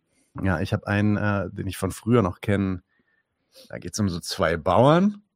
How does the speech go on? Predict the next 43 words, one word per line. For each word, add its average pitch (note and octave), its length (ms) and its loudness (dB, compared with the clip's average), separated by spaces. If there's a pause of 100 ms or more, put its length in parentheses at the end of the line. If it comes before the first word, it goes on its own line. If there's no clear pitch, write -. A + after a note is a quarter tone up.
(760)
Lass, G#2 260 -4
ich - 140 -10
bin A#2+ 140 0
ganz A2 160 2
schlecht G#2 220 -2
im G2 80 -2
Witze G2+ 180 0
erzählen, F#2 460 -4
aber G2 160 -2
das F#2 120 -2
wisst G2+ 160 -6
ihr E2+ 140 -6
jetzt E2 100 -10
mittlerweile. E2 440 -8
Insofern, F#2+ 480 -2
äh, G2+ 260 2
fang G#2 160 -2
ich G2 140 -2
einfach F#2+ 260 -4
an. D3 300 2
Also, C3 580 2
so A2+ 80 -2
ein A2+ 100 0
Bauer A#2+ 280 2
geht A#2 160 -4
auf A2 120 -4
die G#2 140 -4
Jagd, G2+ 400 -2
äh, G#2 380 -2 (540)
nimmt G#2+ 180 -2
sich A2 100 -8
seine A2 160 0
Schrotflinte A#2+ 460 -4
raus A#2+ 120 0
und A2 120 -4
sagt, G#2 200 -2
"Ich G2+ 120 -8
schieß A2+ 180 -8
mir G#2 80 0
heute G#2 200 0
mal G2+ 100 2
eine G2+ 140 -2
Ente." B2+ 340 -4